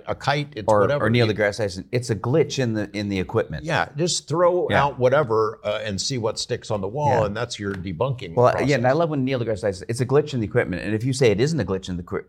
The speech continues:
Speaker 2: equipment, prove it.
Speaker 1: Yeah.
Speaker 2: And, th-, and it's like, "But how about this, Neil?"
Speaker 1: How about
Speaker 2: The,
Speaker 1: you
Speaker 2: the,
Speaker 1: prove
Speaker 2: how about you, you look into it, you prove it. Or how about you look at the illogic of that?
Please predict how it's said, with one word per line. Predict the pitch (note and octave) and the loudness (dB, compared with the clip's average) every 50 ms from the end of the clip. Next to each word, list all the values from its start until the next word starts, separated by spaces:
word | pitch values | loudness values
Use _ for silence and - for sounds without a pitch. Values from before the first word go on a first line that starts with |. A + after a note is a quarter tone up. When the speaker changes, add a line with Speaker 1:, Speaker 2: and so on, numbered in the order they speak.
| _ _ | _ _
Speaker 2:
equipment, | _ - E2+ - G2+ A2 - - _ | _ -4 -4 -2 -4 -6 -6 -10 _
prove | - E3 D#3+ C#3 - | -2 0 2 2 0
it. | - - - - | -2 -6 -8 -6
Speaker 1:
Yeah. | B2+ A2+ G2+ D2+ - - _ _ _ _ - | -4 -4 -4 -4 -6 -12 _ _ _ _ -4
Speaker 2:
And, | A2+ A2+ A2 | -2 0 0
th-, | - - | -2 -2
and | - A2 A2+ A2+ | -2 -2 -2 -2
it's | A2+ A2+ - | -2 -2 -2
like, | A2+ A2 A2 - _ _ - | -2 -2 -2 -6 _ _ -2
"But | C3 B2 B2 | 0 0 0
how | C#3 D#3+ | 0 0
about | E3 D3 B2+ B2 | 0 -2 -2 -2
this, | D#3+ F3 D3+ - - - - _ _ | -2 -2 -2 -2 -4 -8 -10 _ _
Neil?" | F2 F#2 F#2+ F#2+ G#2+ C3 C#3 C3+ - - _ _ - | -2 0 2 2 2 2 0 -2 -6 -14 _ _ -18
Speaker 1:
How | C#3 C#3 - - _ A#2 - _ _ | -18 -18 -18 -18 _ -20 -20 _ _
about | C3 C#3 D#3 | -2 4 6
Speaker 2:
The, | C3+ C#3 | 6 6
Speaker 1:
you | E3 G3 | 6 2
Speaker 2:
the, | B2 | 2
Speaker 1:
prove | A2+ A2 F#2+ - - - - _ - | 0 0 -2 -4 -8 -14 -16 _ 2
Speaker 2:
how | - E3+ | 2 4
about | - F#3+ E3+ E3+ | 4 4 2 0
you, | F#3+ F#3 D#3+ | -2 -2 -2
you | D#3 E3 G3+ G#3+ | -2 -2 -2 0
look | F#3 D3 A#2 A#2 | 2 2 2 2
into | G2+ F2+ F#2+ | 0 0 0
it, | F#2 | 2
you | A2+ D3 | 0 0
prove | F3 - A2 G2 F2+ G#2 | 0 2 2 2 4 2
it. | A2 - | 2 4
Or | D3+ E3+ F3 | 4 4 6
how | F3 G#3 | 6 4
about | G#3 A3+ G#3+ - - | 4 4 2 0 0
you | E3 D#3+ | -2 -2
look | D3+ D3+ D#3 D#3+ - | 0 0 -2 -2 -2
at | D#3+ C3+ | -4 -2
the | C3 B2 | 0 2
illogic | A#2 A#2 A2+ B2 D3+ F3 - - G2+ G2 | 2 4 4 4 4 4 0 -2 -4 -4
of | F#2 F2 | -4 -4
that? | F2+ E2 C#2+ A1+ - | -4 -4 -4 -4 -6